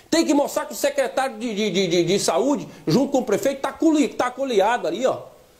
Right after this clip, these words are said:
Tá os dois, é carne e unha. O município não tá indo pra lado nenhum. Não tá indo pra lado nenhum.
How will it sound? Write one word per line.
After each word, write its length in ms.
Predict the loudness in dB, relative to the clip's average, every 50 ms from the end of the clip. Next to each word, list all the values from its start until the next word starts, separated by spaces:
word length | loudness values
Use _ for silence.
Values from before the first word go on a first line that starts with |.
| _ _ -4
Tá 140 | -2 0 0
os 100 | 0 0
dois, 300 | 4 6 6 6 6 4
é 80 | -2
carne 320 | -2 -2 -2 -2 0 -2 0
e 20 |
unha. 400 | 0 2 4 4 4 2 0 -6 -14 -20 -20 -20 _ _ _ _ _ _
O 60 | 2
município 460 | 2 4 4 2 2 0 0 0 0 0
não 80 | 0
tá 160 | 2 2 0
indo 260 | 0 0 -2 -4 -4 -2
pra 140 | -2 0
lado 240 | 0 0 0 -2 -2
nenhum. 360 | -2 -2 -2 0 0 -2 -2 -6 -10 -12 -14 -14 _ -10 -10 -10 -10 _ -10 -10 -10 -10 -12 _ _ _ _ _ _ _ _ _ _ _ _ _ _ _ _ -2 0
Não 140 | 0 0
tá 200 | 0 -2 -2 -2
indo 300 | -2 -2 -2 -4 -4 -2
pra 140 | -2 -2 -2
lado 280 | 0 -2 -2 -4 -6 -6
nenhum. 300 | -6 -4 -4 -4 -4